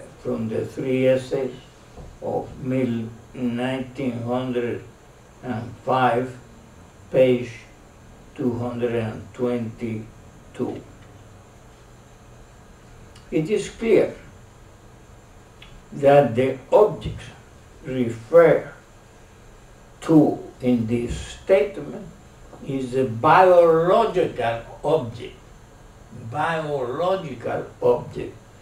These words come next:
of the oral component instinct. It must be noted that Freud is quite specific in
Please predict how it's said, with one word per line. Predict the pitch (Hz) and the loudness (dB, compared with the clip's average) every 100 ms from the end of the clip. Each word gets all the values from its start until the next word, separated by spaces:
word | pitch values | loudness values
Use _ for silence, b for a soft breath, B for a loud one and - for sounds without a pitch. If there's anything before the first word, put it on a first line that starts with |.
| B B B B B - - - | B B B B B -20 -16 6
of | 151 175 165 | 10 10 10
the | 165 | 8
oral | 156 165 170 165 | 10 8 8 2
component | 156 160 147 135 151 151 147 147 - - | 0 0 0 -2 -2 -2 -4 -8 -14 -18
instinct. | 165 170 160 - - - - - - - - - - - - - - - - - - | -6 -4 -4 -6 -16 -18 -20 -20 -20 -20 -20 -20 -20 -20 -20 -20 -20 -20 -20 -20 -16
It | - 117 | -6 -4
must | 120 127 143 139 113 | -2 -2 -2 -2 -4
be | 135 131 | -2 -2
noted | 131 175 196 - - - - - - - - - 120 | 0 0 0 -4 -14 -16 -20 -20 -20 -20 -20 -12 4
that | 120 120 | 6 6
Freud | - - 147 170 170 160 - - - | 0 -4 4 4 4 -2 -10 -20 -6
is | 151 170 170 | 2 2 2
quite | - - 185 214 208 208 | -8 0 2 4 2 0
specific | - - 165 151 - 185 - 135 117 | 0 -2 0 0 2 2 2 -2 -4
in | 120 110 | -4 -6